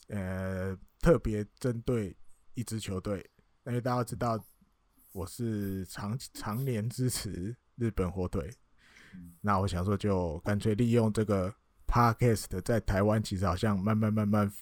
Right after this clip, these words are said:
Speaker 1: 越来越风行，哦，
Speaker 2: 嗯。
Speaker 1: 因为除了我们体育类的节目，其实还有很多其他类型的节目也都很，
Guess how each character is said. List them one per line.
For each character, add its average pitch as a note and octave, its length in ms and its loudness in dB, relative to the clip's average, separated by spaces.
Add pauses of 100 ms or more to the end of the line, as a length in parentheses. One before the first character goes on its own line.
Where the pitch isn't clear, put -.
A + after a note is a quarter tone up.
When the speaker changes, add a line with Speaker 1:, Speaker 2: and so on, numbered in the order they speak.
(120)
Speaker 1:
越 A#2 120 6
来 G#2 80 8
越 A2 120 6
风 G#2 260 4
行， D#2 200 -4 (420)
哦， G2+ 140 4
Speaker 2:
嗯。 G2 40 8
Speaker 1:
因 A2+ 60 6
为 B2+ 60 6
除 A2+ 200 2
了 G#2 60 8
我 F#2+ 60 4
们 F#2+ 140 2
体 G2 220 0
育 A#2+ 180 4
类 A#2 160 8
的 G#2 100 6
节 G#2+ 200 0
目， A2+ 100 0
其 A2 140 0
实 G#2 60 4
还 A2+ 80 6
有 A2 80 6
很 F#2+ 140 2
多 A2 140 4
其 A2+ 160 0
他 A2 140 4
类 A2+ 120 4
型 G2+ 140 0
的 F#2 80 2
节 F#2+ 160 -2
目 G#2 200 0
也 F2+ 80 2
都 G#2+ 280 2
很， F#2+ 220 -2